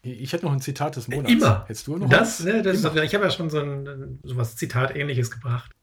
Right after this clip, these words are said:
Speaker 1: Ja, ich, ich hatte einen, der mir die Tage über den Weg gelaufen ist. Ähm, ich glaub, der, wenn, ja doch, der kam von Denzel Washington.
Speaker 2: Ah.
Speaker 1: Ähm, also gar kein Agilist.
Speaker 2: Wer weiß,
Speaker 1: Herrn.
Speaker 2: vielleicht
Speaker 1: Wo-, wobei, wer weiß, wer weiß.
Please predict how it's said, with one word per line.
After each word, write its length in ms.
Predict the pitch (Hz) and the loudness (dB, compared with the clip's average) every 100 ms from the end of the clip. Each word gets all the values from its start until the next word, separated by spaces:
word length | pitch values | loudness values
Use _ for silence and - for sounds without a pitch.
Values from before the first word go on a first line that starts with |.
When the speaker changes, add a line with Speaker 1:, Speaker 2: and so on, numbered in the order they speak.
| - | -6
Speaker 1:
Ja, 140 | 147 | -4
ich, 260 | 147 143 139 | -2 -6 -6
ich 120 | 135 | -4
hatte 140 | 170 | -4
einen, 120 | 135 147 | -4 -4
der 120 | 135 | -4
mir 120 | 135 | -6
die 200 | 127 131 | -6 -10
Tage 240 | 127 139 139 | -8 -6 -6
über 120 | 117 | -8
den 100 | 107 | -8
Weg 140 | 123 139 | -8 -8
gelaufen 360 | 110 101 117 | -8 -10 -14
ist. 340 | 123 175 - - _ | -12 -12 -14 -20 _
Ähm, 720 | 113 113 110 110 107 107 107 107 _ - - | -12 -10 -8 -8 -8 -10 -10 -14 _ -20 -20
ich 80 | - | -16
glaub, 240 | - 117 | -12 -12
der, 220 | - 120 120 113 107 | -10 -10 -10 -12 -12
wenn, 260 | 120 147 147 | -10 -8 -8
ja 160 | 127 | -6
doch, 260 | - 220 - | -6 -10 -14
der 200 | 135 131 | -12 -10
kam 200 | 135 170 | -10 -10
von 500 | 147 139 135 127 127 | -8 -6 -4 -6 -6
Denzel 580 | 117 170 202 156 151 151 147 | -4 -2 -2 -2 -2 -4 -6
Washington. 460 | 170 - 120 - | -6 -4 -4 0
Speaker 2:
Ah. 260 | 220 110 - _ _ _ _ _ _ _ _ _ _ _ _ - - | 0 0 -4 _ _ _ _ _ _ _ _ _ _ _ _ -18 -12
Speaker 1:
Ähm, 580 | 107 104 104 101 101 101 | -10 -8 -8 -10 -12 -8
also 140 | 127 135 | -4 2
gar 100 | 151 | 2
kein 160 | 160 135 | 4 0
Agilist. 520 | 123 120 175 - - - - - - | 0 0 -2 -4 -12 -16 -18 -18 -12
Speaker 2:
Wer 240 | 180 123 113 | 2 4 6
weiß, 320 | 147 165 120 | 6 4 2
Speaker 1:
Herrn. 160 | 135 | 0
Speaker 2:
vielleicht 300 | 220 139 175 | 2 2 2
Speaker 1:
Wo-, 200 | 127 - | 0 4
wobei, 260 | 147 180 202 | 8 10 10
wer 120 | 170 | 10
weiß, 300 | 151 214 139 | 10 10 8
wer 100 | 131 | 8
weiß. 320 | 151 190 - | 8 8 6